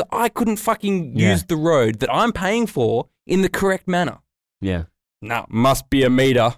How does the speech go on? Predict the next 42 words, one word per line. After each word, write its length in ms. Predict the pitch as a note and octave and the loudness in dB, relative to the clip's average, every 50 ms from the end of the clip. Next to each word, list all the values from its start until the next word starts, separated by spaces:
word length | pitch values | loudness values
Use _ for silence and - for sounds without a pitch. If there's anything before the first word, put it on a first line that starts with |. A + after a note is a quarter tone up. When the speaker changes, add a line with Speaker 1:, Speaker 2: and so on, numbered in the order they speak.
| _ - | _ -2
Speaker 1:
might 220 | A#2+ C#3 C3 A#2 | 0 0 0 0
be 140 | A2+ B2 B2 | 0 0 2
a 80 | A#2+ | 2
mate. 320 | B2+ C#3+ C#3 A#2 A#2+ B2+ - _ _ _ | 2 2 2 2 0 -2 -4 _ _ _
Fuck 340 | - D4+ A#3 - - - A#2 | -2 -2 0 0 -2 -2 0
off. 480 | A2 G#2+ G#2 G#2 - - - - - G4+ A#4+ | 0 2 2 0 -2 -4 -10 -2 0 0 0
Speaker 2:
<laughs> 40 | - - - A#4+ - - - - _ _ _ _ | 0 0 -2 -2 -2 -2 -6 -8 _ _ _ _
Speaker 1:
Fuck 560 | - - - C#4 A#3+ A#3 A3+ G#3+ - - - - _ - | -12 -2 2 4 4 6 4 4 2 -2 -8 -6 _ 2
off, 340 | D#3 D#3+ D#3 D#3 - - - - | 4 4 4 4 2 0 -6 -6
cyclists. 840 | - - - E3 C#3+ C#3 C3+ - - B2+ A2 - - - - B2+ | -6 -2 0 2 4 4 2 2 2 0 0 0 -4 -4 -2 0
Speaker 2:
Were 120 | B2 C#3 D3 | 2 2 4
there 140 | D#3 D#3 D3 | 4 2 2
people 280 | - E3+ D#3 D3+ C#3+ | 2 2 2 2 2
behind 400 | A#2 B2 A2 A2+ A#2+ B2+ C3+ C#3 | 0 2 2 2 2 2 2 2
you 80 | D3+ C#3+ | 2 2
as 160 | B2+ G#2+ G#2 | 2 0 2
well, 180 | G#2 A2+ C3+ D3+ | 2 2 2 2
like 180 | B2 G2 E2 | 0 -2 -2
traffic 320 | - - G#2 G2+ - - D3 | 0 0 0 0 0 2 2
Speaker 1:
Yeah, 180 | G3+ C4 D4 C#4+ | 2 4 4 4
Speaker 2:
backing 180 | B3+ A3 G#3 | 4 2 2
Speaker 1:
a 40 | B2 | 0
few 100 | - B3 | 0 -2
Speaker 2:
up? 60 | - | -2
Speaker 1:
ca-, 80 | A#3+ F#3 | 0 0
well, 240 | F3+ F3 E3+ E3 E3+ | 2 4 2 2 2
not 200 | F#3+ G#3 E3+ - | 0 -2 -2 0
many 220 | A#2+ C3+ C#3+ B2+ | 0 0 0 0
because 280 | A2+ A2 G#2+ - B2 G#2+ | 0 -2 -4 -6 -4 -4
it 40 | A2+ | -2
was 120 | - A2 | -2 -2
Speaker 2:
Yeah. 80 | A2 A2 | -2 -2
Speaker 1:
a, 40 | A2+ - - - | -4 -6 -8 -10
it 60 | - | -10
was, 140 | A2 F#2+ - | -8 -6 -6
like, 180 | A2 - - - | -6 -6 -6 -6
fucking 240 | A#2 - - A2 G#2 | -8 -6 -6 -8 -4
five 220 | - B2+ A#2 A2 | -2 0 0 0
o'clock 200 | G#2 - A2 - | -2 -4 -6 -6
in 60 | - | -4
the 60 | G#2 | -2
morning. 240 | A#2+ B2+ A#2+ G#2 G#2+ | -2 -2 -2 -2 -4